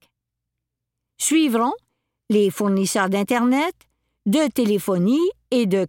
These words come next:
câbleaux-distribution, les abonnements, comme à Châtelaine,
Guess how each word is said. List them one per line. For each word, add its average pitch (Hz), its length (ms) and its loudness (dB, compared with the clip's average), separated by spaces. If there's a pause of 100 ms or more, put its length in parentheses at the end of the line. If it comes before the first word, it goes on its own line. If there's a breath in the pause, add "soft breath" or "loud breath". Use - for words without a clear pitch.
câbleaux-distribution, 185 1200 -2 (760)
les 269 340 2
abonnements, 208 540 0 (640)
comme 180 400 -2 (140)
à 151 80 -8
Châtelaine, 233 420 -4